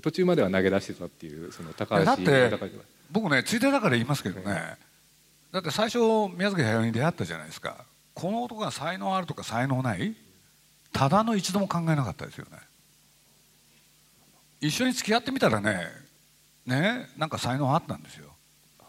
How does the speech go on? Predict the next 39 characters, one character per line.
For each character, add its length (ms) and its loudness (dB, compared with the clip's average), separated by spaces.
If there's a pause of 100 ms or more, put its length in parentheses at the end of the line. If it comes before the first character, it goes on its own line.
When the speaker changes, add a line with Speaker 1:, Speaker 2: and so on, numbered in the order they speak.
(100)
Speaker 2:
そ 200 2
う 20 2
な 100 2
ん 80 -8
で 80 -16
す 100 -12
よ。 140 -8
Speaker 1:
え 240 -14
え。 80 -20 (760)
Speaker 2:
だ 80 4
か 60 8
ら、 40 4
ま 200 6
あ、 80 6
僕 240 4
ね、 280 4 (540)
あ 160 4
の、 440 4 (1160)
ま 60 -4
あ、 20 -2
千 220 2
と-、 60 -10
ま 300 2
あ、 200 0
あ、 40 -10
ね、 180 -2
ず 120 -8
っ 40 -12
と 100 -4
先 200 0
の 80 2
話 260 -2
に 40 -8
な 80 -6
っ 40 -10
ち 80 -12
ゃ 40 -10
っ 40 -16
て 120 -16